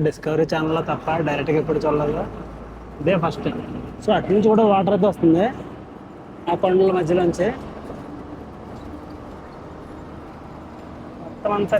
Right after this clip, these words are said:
గ్రీనరీ, గ్రీనరీ. మన కోనసీమలో కాలువ పక్క నుంచి వెళ్తున్నట్టుగా వెళ్ళిపోతుంది ఆయన. చాలా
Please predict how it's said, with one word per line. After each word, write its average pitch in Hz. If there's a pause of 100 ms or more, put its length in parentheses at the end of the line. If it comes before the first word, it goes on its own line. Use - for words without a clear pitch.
గ్రీనరీ, 196
గ్రీనరీ. 196 (4000)
మన 170 (100)
కోనసీమలో 202 (100)
కాలువ 185 (100)
పక్క 196
నుంచి 208
వెళ్తున్నట్టుగా 196
వెళ్ళిపోతుంది 190
ఆయన. 180 (720)
చాలా 185